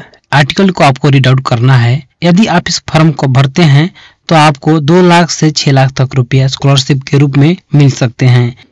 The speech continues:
इसके लिए आपको एक एग्जाम भी देना होगा, जो कि आपको पहले बता देना बहुत ही जरूरी है। नीचे scroll down करने के बाद में यहाँ पर देखिए लिखा हुआ है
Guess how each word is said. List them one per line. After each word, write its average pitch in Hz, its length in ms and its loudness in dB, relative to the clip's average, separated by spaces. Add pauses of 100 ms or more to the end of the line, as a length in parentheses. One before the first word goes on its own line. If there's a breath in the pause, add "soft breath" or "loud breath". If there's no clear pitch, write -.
(120)
इसके 180 280 0
लिए 220 200 4
आपको 190 260 0
एक 180 220 -2
एग्जाम 147 340 4
भी 147 80 2
देना 139 240 2
होगा, 139 340 2 (140)
जो 147 160 0
कि 180 140 -2
आपको 160 300 0
पहले 147 320 0
बता 131 260 0
देना 131 240 2
बहुत 131 300 -2
ही 123 60 2
जरूरी 110 360 0
है। 101 260 -4 (520 loud breath)
नीचे 180 280 2
scroll 226 320 0
down 220 200 4
करने 202 300 2
के 185 100 -2
बाद 175 180 2
में 175 160 2
यहाँ 175 220 2
पर 165 160 -2
देखिए 147 300 0
लिखा 143 260 2
हुआ 156 240 2
है 139 280 2